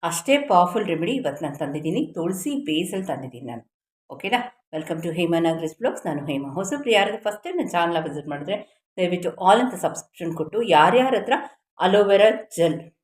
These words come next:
ಪ್ಯೂರ್ ಆಗಿರಬೇಕು, ಇದು ಬೇಕೇ ಬೇಕು. ಈ ಥರ ಅಲೋವೆರಾ ಜೆಲ್ ನೀವು ಅಂಗಡಿಲಾದ್ರೂ ತೊಗೊಳ್ಳಿ, ನಿಮ್ಮ ಮನೆ ಹತ್ರ ಗಿಡ ಇದ್ದರೆ, ನನ್ ಗಿಡದ ಬಗ್ಗೆ ಅಷ್ಟು ಇದಿಲ್ಲ,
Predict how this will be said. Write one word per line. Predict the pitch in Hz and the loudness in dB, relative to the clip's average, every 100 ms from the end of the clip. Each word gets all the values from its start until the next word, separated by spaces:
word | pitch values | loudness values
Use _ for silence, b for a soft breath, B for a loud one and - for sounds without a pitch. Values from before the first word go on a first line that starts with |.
| _ _ _ | _ _ _
ಪ್ಯೂರ್ | 185 185 196 208 | 6 10 10 8
ಆಗಿರಬೇಕು, | 202 165 156 151 269 - - _ _ _ 160 | 4 0 0 -2 -4 -6 -12 _ _ _ -12
ಇದು | 156 | -4
ಬೇಕೇ | 160 160 185 | -2 2 0
ಬೇಕು. | 160 135 | 0 -4
ಈ | 160 165 | -4 2
ಥರ | 165 | 4
ಅಲೋವೆರಾ | 214 143 139 131 | 4 2 0 0
ಜೆಲ್ | 127 139 127 | 0 -4 -10
ನೀವು | 147 | -6
ಅಂಗಡಿಲಾದ್ರೂ | 143 156 190 185 185 170 | -4 -2 4 4 4 -2
ತೊಗೊಳ್ಳಿ, | 160 160 160 | -2 -2 -4
ನಿಮ್ಮ | 160 | -2
ಮನೆ | 156 180 | 2 0
ಹತ್ರ | 190 190 160 | 2 -2 -2
ಗಿಡ | 170 196 | 2 6
ಇದ್ದರೆ, | 208 - 240 208 B B _ - | 6 6 2 2 B B _ -6
ನನ್ | 170 | -4
ಗಿಡದ | 165 190 233 214 | -2 4 6 4
ಬಗ್ಗೆ | 196 202 | 2 2
ಅಷ್ಟು | 185 - 180 160 | 2 -4 -4 -4
ಇದಿಲ್ಲ, | 143 160 180 | -4 -4 -2